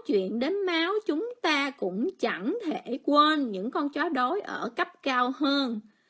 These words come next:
Chúng còn nghĩ ra trò ép buộc người dân bằng thứ luật rừng để hút máu người dân mỗi năm. Số máu đó để chúng chia nhau, để chúng bán chui, bán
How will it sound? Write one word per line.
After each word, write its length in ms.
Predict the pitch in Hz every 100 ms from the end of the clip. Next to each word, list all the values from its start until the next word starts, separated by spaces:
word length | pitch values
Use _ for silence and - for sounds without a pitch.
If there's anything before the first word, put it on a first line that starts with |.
| _ _ _ -
Chúng 240 | 330 392 539 -
còn 340 | 240 220 220
nghĩ 300 | 220 208 320 523
ra 100 | 370
trò 320 | - - 208
ép 460 | 208 - 330 622 -
buộc 220 | 208 202
người 200 | 220 208
dân 520 | 202 262 294 302 302
bằng 280 | 262 208 196
thứ 260 | - 370 523
luật 180 | 269 190 -
rừng 540 | - 208 240 220 208 202
để 160 | 208
hút 340 | 311 494 - 330
máu 220 | 302 381 453
người 160 | 240 190
dân 300 | 240 254 233
mỗi 220 | 170 226
năm. 440 | 339 269 240 240 247 _ _ _ _ _ -
Số 280 | 277 302 440 381
máu 300 | 285 370 381
đó 320 | 277 302 403 - _ -
để 420 | - 202 190 185
chúng 320 | 269 311 466 508 -
chia 280 | 311 330 330
nhau, 540 | 294 285 285 294 285
để 140 | 202
chúng 340 | 226 302 349 403
bán 340 | 262 269 302 453 494 -
chui, 440 | 302 302 311 302
bán 340 | 233 247 359